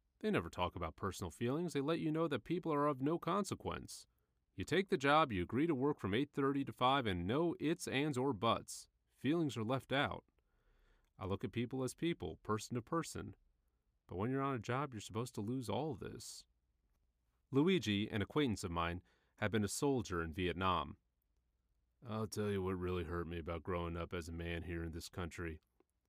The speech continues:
It's when they tell you a man's not supposed to cry. When I was over in Nam in the jungle, it was crazy.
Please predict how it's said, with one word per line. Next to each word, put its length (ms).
It's 120
when 140
they 100
tell 220
you 160
a 60
man's 360
not 240
supposed 380
to 80
cry. 480
When 120
I 80
was 140
over 240
in 80
Nam 340
in 80
the 80
jungle, 500
it 80
was 200
crazy. 720